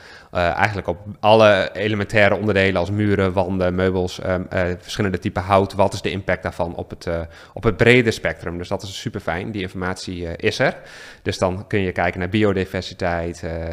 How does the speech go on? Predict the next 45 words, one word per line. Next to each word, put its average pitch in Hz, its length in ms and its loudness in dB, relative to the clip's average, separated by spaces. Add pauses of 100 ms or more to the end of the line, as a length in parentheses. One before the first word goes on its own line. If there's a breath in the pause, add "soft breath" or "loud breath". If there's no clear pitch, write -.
de, 73 240 -8
nou, 85 300 -10
de - 60 -16
ecokosten 95 560 -4
in 85 60 -6
totaliteit, 87 840 -2
ehm, 82 600 -6 (140)
eh, 80 440 -8
weet 82 160 -10
je, 104 120 -8
de 87 140 -8
giftige 92 380 -8
stoffen, 82 760 -4 (360 loud breath)
het, 85 400 -6
eh, 82 540 -6
ja, 87 120 -4
het - 140 -8
uitputten 98 420 -2
van 87 180 -8
fossiele, 87 460 -4 (340)
eh, 107 200 6 (120)
grondstoffen. 147 680 4
Dus 113 140 2
eigenlijk, 110 420 2
eh, 95 260 0 (200)
kunnen 107 220 2
we 98 60 0
op 92 80 -4
die 107 100 -2
manier, 101 380 0
eh, 92 200 -2
kan 101 180 2
ik 101 120 -2
ook 101 180 2
en 90 120 -4
ook 87 100 -4
mijn 90 180 -6
collega's 90 420 -6
hoor, 135 160 -2
eh, 92 200 -8
inzicht 104 280 -6
krijgen 82 280 -6
in 90 60 -6
de 87 60 -6
materialen. 85 500 -10